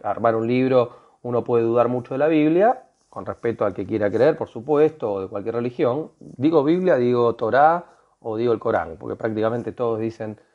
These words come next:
casi lo mismo, habría que leerlos. Pero, eh, claro, lo que empieza a relacionarse esto de un diluvio, como que claramente en esas tablillas,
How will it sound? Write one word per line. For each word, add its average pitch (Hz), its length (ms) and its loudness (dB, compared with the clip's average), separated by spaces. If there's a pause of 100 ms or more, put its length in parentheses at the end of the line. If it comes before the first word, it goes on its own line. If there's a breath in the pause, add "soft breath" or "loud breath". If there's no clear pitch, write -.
(240 soft breath)
casi 123 320 -2
lo 139 100 -2
mismo, 139 480 -2 (460 soft breath)
habría 110 280 0
que 110 100 0
leerlos. 135 500 2 (840)
Pero, 156 680 4
eh, 139 640 -2
claro, 120 460 -2 (220)
lo 143 340 0
que 139 640 -2 (420)
empieza 147 380 -4
a 202 40 4
relacionarse 202 580 -4
esto 226 200 -4
de 127 200 0
un 139 260 -2
diluvio, 120 560 -4 (800)
como 113 240 -4
que 127 120 -4
claramente 185 500 0
en 131 60 -2
esas 147 360 -6 (400)
tablillas, 143 680 -2